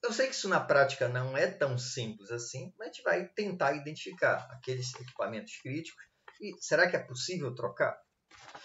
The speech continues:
Ah, utilizar revestimento acústico. Eu até tenho um vídeo sobre isso aqui. <clears throat> Mas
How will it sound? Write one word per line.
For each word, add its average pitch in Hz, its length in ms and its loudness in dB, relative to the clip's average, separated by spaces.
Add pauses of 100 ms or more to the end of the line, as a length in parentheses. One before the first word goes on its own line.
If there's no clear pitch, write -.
(280)
Ah, 139 420 2 (500)
utilizar 202 680 4
revestimento 180 680 0
acústico. - 640 -6 (140)
Eu - 80 -4
até 320 180 -4
tenho - 240 -4
um 156 60 0
vídeo 151 240 -4
sobre 139 260 -4
isso 139 160 -6
aqui. 165 380 -6 (100)
<clears throat> - 680 -12
Mas 180 360 0